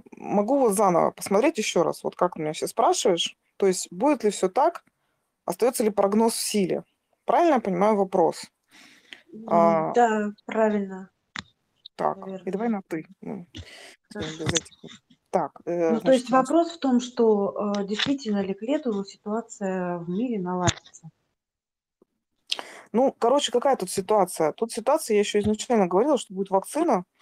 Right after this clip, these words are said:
Speaker 1: и, м, как она будет, э, как люди там вакцинируются, м, а, начнётся с-, это бог знает, когда это всё говорила, естественно. Что нач-, ну, это и логично, это д-, д-, астрологам не надо быть, чтобы, э, это мнение озвучить. Что происходит? Если брать вообще,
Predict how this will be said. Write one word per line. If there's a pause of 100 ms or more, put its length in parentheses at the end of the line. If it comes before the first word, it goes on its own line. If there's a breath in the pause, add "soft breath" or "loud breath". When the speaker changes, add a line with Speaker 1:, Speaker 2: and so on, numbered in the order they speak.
(360 soft breath)
Speaker 1:
и, (100)
м,
как
она
будет,
э,
как
люди
там
вакцинируются, (420)
м,
а,
начнётся
с-, (100)
это
бог
знает,
когда
это
всё
говорила,
естественно. (400 loud breath)
Что
нач-,
ну,
это
и
логично,
это
д-,
д-,
астрологам
не
надо
быть,
чтобы,
э,
это
мнение
озвучить. (500 loud breath)
Что
происходит?
Если
брать
вообще,